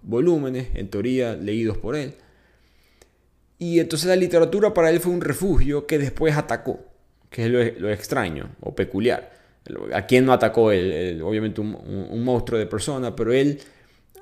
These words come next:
a los libros le ayudaron mucho en un momento difícil y después él decide eliminarlos,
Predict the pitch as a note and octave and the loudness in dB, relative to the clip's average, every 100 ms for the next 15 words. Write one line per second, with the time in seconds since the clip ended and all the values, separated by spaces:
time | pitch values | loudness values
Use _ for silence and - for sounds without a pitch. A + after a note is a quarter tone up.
0 | _ - A2+ B2 A#2 E3 E3+ D#3 C3+ B2+ | _ -6 -2 0 2 2 2 2 2 2
1 | D3 C#3+ E3+ - C3+ C3 C3+ C3 C3+ B2 | 2 0 0 4 4 4 -2 -4 -4 -4
2 | C3 A#2 A#2+ A2 A#2+ A2+ B2 C3+ C3+ B2 | -4 -4 -4 0 0 2 2 2 4 2
3 | - C3 C3 A#2 A2+ G#2+ A#2+ A#2 A2 G#2+ | 2 0 2 2 0 0 0 0 0 -2
4 | G#2+ - | -4 -12